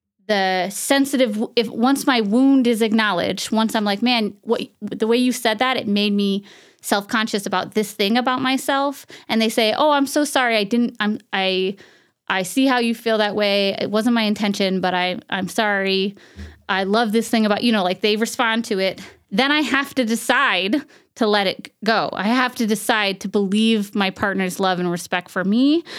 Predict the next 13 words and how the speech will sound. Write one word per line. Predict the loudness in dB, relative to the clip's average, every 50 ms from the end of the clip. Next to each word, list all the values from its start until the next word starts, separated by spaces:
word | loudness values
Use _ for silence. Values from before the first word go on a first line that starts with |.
| -14 -14 -14 -16 -18 -20 -20 -20 -20 _ _ _ _ -4
um, | -2 0 0 0 0 -2 -4 _ 0
in | 0 2 2 0
partnership | 0 -2 -2 -2 -2 -2 -2 -2 -4 -2 -2
with | -4 -2 0
their | -2 -2 -2
humanity, | -2 0 0 2 2 2 2 0 -2 -4 -6 -8 -8 -6 -4
with | -4 -4 -2 -2
their | -2 -2 -2 -4 -6 _ _ _ -4
ability | -4 0 2 2 2 2 2 0 0 -2
to, | -2 -2 -2
like, | -2 -2 -2 -6 -10 -16 -20 _ _ _ -4
make | -2 -2 -2 -4 -6 -12 -20 -20 _ _ _
mistakes. | -4 -4 -4 -4 -4 -2 -2 -2 -2 -4 -8 -12 -14 -14